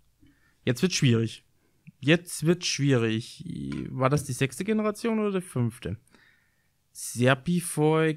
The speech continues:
kam vierte? <laughs> Okay, die letzten zwei sind ja, hm,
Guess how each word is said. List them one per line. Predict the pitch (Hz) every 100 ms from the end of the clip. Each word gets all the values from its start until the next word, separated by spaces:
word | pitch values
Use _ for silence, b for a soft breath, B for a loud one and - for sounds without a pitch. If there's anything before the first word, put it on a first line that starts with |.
| -
kam | 143 139 143 143 139 135 131 131 127 127 127 123 b b b b _ _ _ _ _ _ _ _ _ _ _ _ _ - - - _
vierte? | - 117 117 226 - _ _ _ _ _ _ _ _ _ _ _ _ B B B _ _ _
<laughs> | - 127 113 - _ _ - _ _ _ - 131 B B B B B B B B B B B B _ _ B B B B -
Okay, | 127 - 101 B B _
die | 143
letzten | 151 170 190
zwei | 180 175
sind | 170 170
ja, | 156 143 135 139 151 160 _ - _ _ _ _ _ B B B B B B B B B B _
hm, | 277 202 113